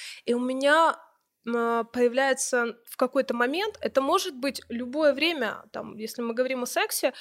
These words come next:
то это может быть от двух-трёх минут, там, до нескольких часов, а иногда на то, чтобы, ну, как-то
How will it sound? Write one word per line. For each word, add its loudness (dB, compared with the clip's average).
то 0
это 0
может 2
быть -4
от -4
двух-трёх -2
минут, -4
там, 0
до -2
нескольких -4
часов, 2
а 6
иногда 0
на 0
то, 0
чтобы, 4
ну, -4
как-то 0